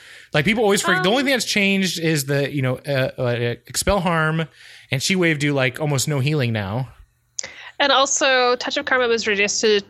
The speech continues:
Speaker 2: fifty percent of our health because of
Speaker 1: Mm-hmm.
Speaker 2: P V P implications.
Speaker 1: But still,
Speaker 2: But
Speaker 1: though, that's still good heal, though. I mean, that's still, you know, you could still do, make that a responsive reactionary cooldown. Diffuse is still O P to me. Like,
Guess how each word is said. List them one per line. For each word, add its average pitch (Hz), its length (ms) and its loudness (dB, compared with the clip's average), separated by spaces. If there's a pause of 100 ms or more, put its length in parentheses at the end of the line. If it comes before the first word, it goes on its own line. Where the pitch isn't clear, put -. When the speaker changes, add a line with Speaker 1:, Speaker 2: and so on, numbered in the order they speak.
(120)
Speaker 2:
fifty 240 220 -4
percent 220 240 -2
of 190 60 -2
our 196 100 2
health 196 220 0
because 196 220 -4
of 170 100 -6
Speaker 1:
Mm-hmm. - 160 -2
Speaker 2:
P - 60 0
V 131 60 -2
P 180 120 -4
implications. 175 960 -2
Speaker 1:
But 247 160 2
still, 269 180 0
Speaker 2:
But 240 220 4
Speaker 1:
though, 123 160 -2 (140)
that's 185 140 0
still 233 220 0
good 151 200 0
heal, 156 320 0
though. 107 180 -2
I 127 40 -2
mean, 156 120 0
that's 156 100 -2
still, 180 420 -2 (100)
you 165 80 -6
know, 123 80 0
you 127 120 0
could 160 140 -2
still 190 220 0
do, 147 400 0 (120)
make 147 260 -2
that 147 120 2
a 131 60 0
responsive 127 600 -2
reactionary 120 480 -2
cooldown. 156 440 -2 (300)
Diffuse 185 340 2
is 160 100 0
still 160 320 2
O 143 140 0
P 143 460 0
to - 120 -4
me. 170 280 -2
Like, 120 260 -2